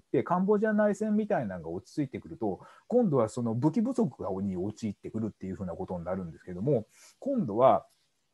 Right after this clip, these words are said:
えー、中国が、えーっと、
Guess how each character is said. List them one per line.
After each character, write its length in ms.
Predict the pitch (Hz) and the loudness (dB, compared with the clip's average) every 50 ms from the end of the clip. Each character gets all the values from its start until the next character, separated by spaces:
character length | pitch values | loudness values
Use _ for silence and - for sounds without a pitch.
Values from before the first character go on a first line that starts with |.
| _ _ _ _ - | _ _ _ _ 2
え 400 | 147 156 147 143 131 127 117 113 | 4 4 6 6 6 6 4 2
ー、 40 | - _ _ _ _ | -4 _ _ _ _
中 300 | - - 277 294 302 285 | -8 -2 2 4 4 4
国 420 | 262 196 156 - - 98 92 87 101 | 6 4 4 4 2 -6 -6 -2 4
が、 300 | 151 208 165 101 78 - _ _ _ _ - | 6 8 8 8 4 0 _ _ _ _ 4
え 320 | 143 131 127 123 120 117 | 6 8 10 10 10 8
ー 40 | 117 | 4
っ 20 | - | 4
と、 920 | - 123 113 113 110 107 107 104 101 101 101 98 101 104 95 90 95 101 | 4 4 6 6 6 6 6 6 4 4 0 0 -4 -8 -10 -10 -12 -12